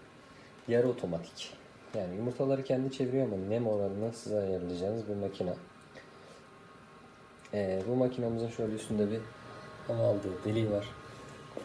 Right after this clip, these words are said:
Hemen şöyle göstereyim. Altında bir fanı var. Tam görünüyor mu? Döndüğü için tam da belli olmuyor. İşte ısı müşürü var. İçinde nem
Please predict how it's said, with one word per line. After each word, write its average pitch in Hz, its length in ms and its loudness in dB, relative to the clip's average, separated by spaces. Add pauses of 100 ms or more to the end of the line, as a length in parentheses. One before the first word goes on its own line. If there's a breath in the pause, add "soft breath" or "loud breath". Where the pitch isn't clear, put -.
(140)
Hemen 104 240 0
şöyle 98 260 -6 (100)
göstereyim. 104 500 0 (1600)
Altında 117 380 6
bir 101 120 2
fanı 107 360 4
var. 110 120 6 (720)
Tam 104 80 2 (160)
görünüyor 95 360 0
mu? 101 140 -2 (2000)
Döndüğü 101 380 2
için - 140 -4 (100)
tam 98 100 0
da 95 120 0
belli 92 280 0
olmuyor. 95 320 0 (1300)
İşte - 260 2 (720)
ısı 123 180 0
müşürü 104 420 2
var. 92 100 2 (340)
İçinde 110 220 0 (100)
nem 110 100 6